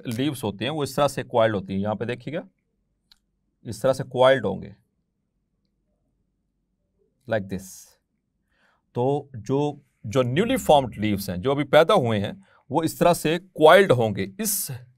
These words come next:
pattern of arrangement को, इस कॉइल्ड फॉर्म में जो यंग इनके, जो उनसे इमैच्योर लीव्स होते हैं या डेवलपिंग जो लीव्स होते हैं,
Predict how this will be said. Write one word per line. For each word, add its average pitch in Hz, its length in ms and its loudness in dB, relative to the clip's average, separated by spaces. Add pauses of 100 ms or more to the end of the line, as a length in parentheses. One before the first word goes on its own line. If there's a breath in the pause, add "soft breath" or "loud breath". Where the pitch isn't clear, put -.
(440)
pattern 262 380 6
of 202 100 8
arrangement 151 480 2
को, 101 220 -8
इस 123 120 -8
कॉइल्ड 190 480 6
फॉर्म 165 300 2
में 160 140 -2
जो 147 180 -4
यंग 139 420 0 (420)
इनके, 131 680 -2
जो 120 100 -4
उनसे 127 160 -6
इमैच्योर 135 560 -2
लीव्स 113 260 -4
होते 107 240 -6
हैं 113 200 -10 (240 soft breath)
या 127 60 0
डेवलपिंग 139 560 0
जो 120 160 -4
लीव्स 110 280 -6
होते 104 220 -10
हैं, 120 200 -10